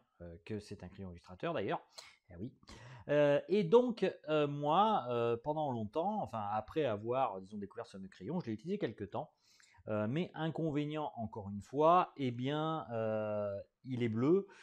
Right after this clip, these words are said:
Et donc forcément, euh, à certains moments, sur certaines peintures plus ou moins claires,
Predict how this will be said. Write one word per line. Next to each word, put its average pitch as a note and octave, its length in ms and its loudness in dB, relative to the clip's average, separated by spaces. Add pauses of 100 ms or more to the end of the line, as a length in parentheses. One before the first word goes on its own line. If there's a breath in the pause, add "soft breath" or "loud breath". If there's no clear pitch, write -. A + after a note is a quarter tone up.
(260 loud breath)
Et D3 160 2
donc F3 240 2
forcément, D#3 880 -2
euh, A#2+ 220 2
à B2+ 100 -4
certains E3+ 300 -6
moments, C#3+ 340 -4
sur C3+ 160 -12
certaines A2+ 320 -12
peintures A#2 320 -8
plus G#2+ 160 -14
ou G#2 40 -8
moins G2+ 180 -6
claires, D3+ 340 -2